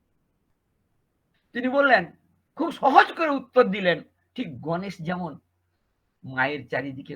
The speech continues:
ঘুরে ত্রিভুবন ঘোরা হয়ে গিয়েছিল তার, তেমনি করে বললেন, ঈশ্বর বলতে আমি শ্রী শ্রী ঠাকুরকে বুঝি, পরম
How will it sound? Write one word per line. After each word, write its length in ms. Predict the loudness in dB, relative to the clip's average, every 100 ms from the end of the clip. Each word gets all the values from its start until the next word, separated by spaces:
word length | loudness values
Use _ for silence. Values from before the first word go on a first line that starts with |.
| -12
ঘুরে 220 | -6 -4 -6 -12 _ _ _ _ _ _ _ _ _ _
ত্রিভুবন 420 | -4 -2 2 2 2
ঘোরা 160 | 2 2 0
হয়ে 160 | -4
গিয়েছিল 260 | -8 -12 -14 -14
তার, 120 | -16 -20 _ _ _
তেমনি 260 | -4 -2 -4 -4
করে 140 | -4 -4
বললেন, 240 | -6 -8 -14 _ _ _ _ _ -12
ঈশ্বর 260 | -10 -6 -6 -6
বলতে 180 | -8 -8 -8
আমি 140 | -8 -12 -16 _ _ _ _ _ _ _ _ _ _ _ _ _ _ _ _ _ _ _ _
শ্রী 100 | -14 -12
শ্রী 100 | -12
ঠাকুরকে 420 | -12 -14 -16 -20 -20
বুঝি, 220 | -20 -20 _ _ _ _ _ _
পরম 200 | -14 -14